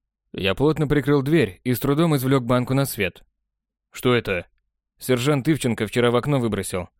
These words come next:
а я сегодня нашёл». Капитану хватило буквально секунды,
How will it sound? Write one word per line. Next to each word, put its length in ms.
а 120
я 140
сегодня 400
нашёл». 400
Капитану 400
хватило 380
буквально 420
секунды, 540